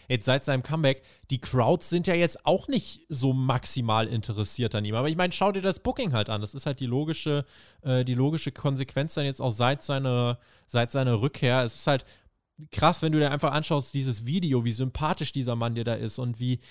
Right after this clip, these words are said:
wie, äh, herzlich er rüberkommt, wie so ein großer Knuddelbär und du willst eigentlich den in den Arm nehmen und dann siehst du ihn dann, wie er bei Raw präsentiert wird, wie dieser,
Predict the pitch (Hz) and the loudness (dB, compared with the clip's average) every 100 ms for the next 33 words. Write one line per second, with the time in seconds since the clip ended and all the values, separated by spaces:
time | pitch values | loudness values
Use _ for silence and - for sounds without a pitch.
0 | - - 123 127 127 131 127 123 110 - | -20 -6 0 2 2 0 0 0 -2 -8
1 | - 165 185 - 147 131 120 120 110 113 | 0 2 2 0 -4 0 0 2 0 -2
2 | 156 190 185 165 185 175 - 185 185 147 | -2 -2 -2 0 0 -2 0 2 2 2
3 | 131 123 120 123 175 - 131 143 147 143 | 2 0 -2 2 2 0 -4 -4 -4 -6
4 | 147 135 135 131 151 202 165 123 147 - | -6 -4 -4 0 4 4 2 2 0 -4
5 | - _ 127 127 117 113 147 - 151 143 | -20 _ -4 -2 0 -2 -4 0 0 2
6 | 139 135 117 131 123 117 107 104 147 - | 0 -2 -2 0 2 0 2 2 0 -2
7 | 139 135 - 147 147 135 120 117 127 120 | -2 -4 -2 -4 -2 -4 -4 -2 2 2
8 | 117 | 2